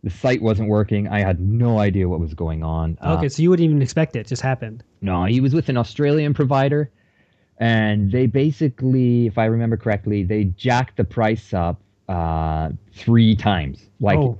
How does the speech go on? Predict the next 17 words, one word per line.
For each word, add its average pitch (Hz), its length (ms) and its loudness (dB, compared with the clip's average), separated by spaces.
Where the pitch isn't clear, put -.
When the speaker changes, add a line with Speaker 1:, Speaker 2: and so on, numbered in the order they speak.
Speaker 1:
you 127 80 -6
have 123 100 0
to 120 80 0
pay 110 180 2
three 147 380 0
times 131 380 0
the 120 60 0
amount 110 280 0
if 90 60 -10
he 98 80 -2
wanted 92 260 -2
to 85 60 -8
keep 92 200 -2
his 80 120 -6
address. 82 380 -2
I 87 100 0
guess 90 360 -2